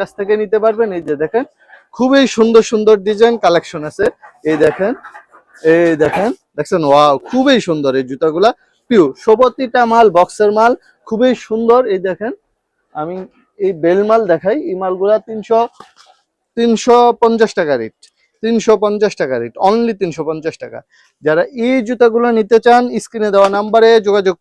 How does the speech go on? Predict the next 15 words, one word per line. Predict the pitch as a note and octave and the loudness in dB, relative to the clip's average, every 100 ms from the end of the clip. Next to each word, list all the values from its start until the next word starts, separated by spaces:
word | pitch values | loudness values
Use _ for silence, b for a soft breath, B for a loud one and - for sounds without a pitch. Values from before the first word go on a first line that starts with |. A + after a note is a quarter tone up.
| D#3+ | -2
করুন। | C#3 B2+ b b - | -2 -4 b b 0
পাশাপাশি | G#3 A#3+ A3 G#3+ B3 A#3+ G3+ | 2 2 2 -2 -2 0 0
আমাদের | G3 G#3+ G#3 | 0 -2 -2
কাছে | G#3 A3 G3 | -2 -4 -4
যে | G3 - | -4 2
কেস | A3+ - - D#3+ | 2 2 -10 -6
জুতাগুলো | F#3+ G3+ G3 G3+ G#3 | -4 -2 0 2 2
আছে | G3+ A3+ A#3+ - _ _ | 4 4 4 2 _ _
হিউজ | A#3+ B3+ B3+ B3 - | -2 2 2 0 0
পরিমাণে, | G3 F#3 F3 F#3 G3 | 0 0 -4 -4 2
যে | D4 _ _ _ _ _ _ _ _ | 2 _ _ _ _ _ _ _ _
ছয়শো | - G#3 F#3 F#3+ | 0 0 0 -2
পঞ্চাশ | G3 F#3 - | -2 -6 -6
টাকা | C#3+ C#3 | -4 -4
only | B2+ G#2+ | -4 -10